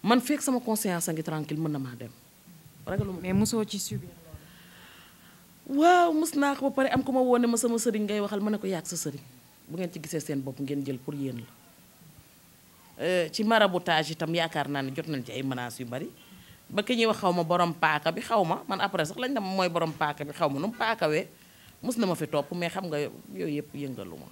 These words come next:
Speaker 2: Ah, amul benn moment boo xam ni nga xaw a tiit, bëgg a bàyyi li ngay def? Wala sa famille bëgg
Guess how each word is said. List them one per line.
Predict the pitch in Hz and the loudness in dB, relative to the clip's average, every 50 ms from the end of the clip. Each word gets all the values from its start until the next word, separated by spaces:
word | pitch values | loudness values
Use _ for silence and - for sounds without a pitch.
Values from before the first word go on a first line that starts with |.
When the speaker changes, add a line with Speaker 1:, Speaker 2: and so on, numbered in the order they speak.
| - - - - 185 180 - - - - - - - - - - - - - - - - - - - - | -20 -20 -20 -20 -20 -20 -20 -20 -18 -18 -18 -18 -18 -20 -20 -20 -20 -20 -20 -20 -20 -12 -2 -2 -2 -2
Speaker 2:
Ah, | 165 - 160 180 | -2 -8 -6 -4
amul | 202 226 226 208 | -2 0 0 4
benn | 196 208 202 202 | 4 4 6 6
moment | 196 196 196 190 185 185 | 4 4 4 4 4 2
boo | 180 175 185 185 | 4 4 2 2
xam | 180 214 202 180 | 2 0 0 0
ni | 170 175 175 | 0 0 0
nga | 175 185 | 0 0
xaw | 185 - 208 208 190 185 | 0 2 2 2 4 4
a | 185 | 2
tiit, | 185 - - 208 190 180 190 190 - - | 0 0 0 0 2 2 0 -2 -6 -8
bëgg | 165 165 180 170 175 | -2 -2 -2 0 2
a | 180 | 4
bàyyi | 170 175 170 165 160 156 | 6 8 8 8 6 2
li | 160 160 | 0 0
ngay | 156 151 151 147 | -2 -2 -4 -4
def? | 147 156 - - - - - - - - - | -8 -12 -16 -18 -20 -16 -16 -16 -14 -10 -4
Wala | 165 185 190 | 0 0 2
sa | 185 - 226 | 2 2 0
famille | - - 226 190 190 185 180 180 175 165 - - | 0 2 0 2 2 0 0 0 0 -2 -4 -6
bëgg | 151 175 170 202 185 175 185 | -4 0 0 2 2 2 0